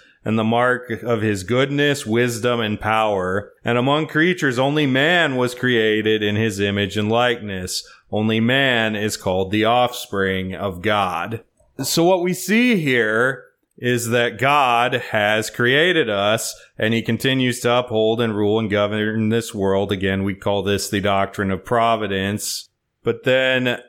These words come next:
Bavinck goes on to talk about how God makes himself known to us. Basically, if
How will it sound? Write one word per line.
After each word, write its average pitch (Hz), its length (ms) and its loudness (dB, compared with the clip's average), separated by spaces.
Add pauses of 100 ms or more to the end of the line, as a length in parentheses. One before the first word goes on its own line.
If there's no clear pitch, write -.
(140)
Bavinck 156 440 2
goes 135 240 0
on 226 220 2
to 202 120 -2
talk 123 420 0
about 110 720 0 (200)
how 131 840 2
God 113 340 2
makes 107 280 -4
himself 110 400 0
known 123 260 2
to 104 120 0
us. 95 100 -4
Basically, 127 640 2
if 113 180 0